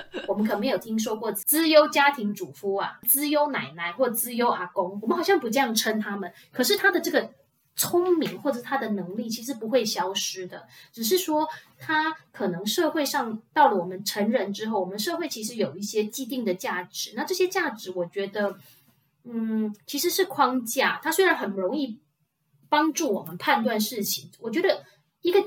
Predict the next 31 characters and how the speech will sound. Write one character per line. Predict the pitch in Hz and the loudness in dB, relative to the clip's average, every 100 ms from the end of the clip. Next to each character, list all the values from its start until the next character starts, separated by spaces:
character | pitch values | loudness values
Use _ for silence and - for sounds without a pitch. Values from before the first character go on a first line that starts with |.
| - | -2
一 | 311 | -2
个 | 285 | -2
框 | 277 320 311 | 2 2 2
架 | 339 277 | 2 0
的 | 208 | 0
东 | 214 220 | -2 -2
西 | 220 214 | -2 -4
帮 | 214 247 254 | -4 -4 -2
助 | 269 | -2
我 | 185 | -2
们 | 165 156 - _ _ _ _ - | -4 -14 -20 _ _ _ _ -10
判 | - 277 226 | 0 0 2
断 | 254 226 202 | 0 0 0
事 | - - 175 | -2 -2 -2
情 | 220 - - | -4 -6 -10
的 | - - | -14 -18
快 | - 320 208 | -2 0 2
速， | - 208 | 0 -2
其 | - 220 | -4 2
实 | 359 | 4
也 | 240 | 4
是 | 247 | 0
有 | 214 165 | -2 -2
用 | 285 262 175 | 0 0 -2
处， | - 202 | -8 -6
它 | 294 | -2
有 | 285 | -2
它 | 202 | -2
的 | 220 | -2
用 | 208 226 170 | 0 0 -4
处， | - 226 | -8 -8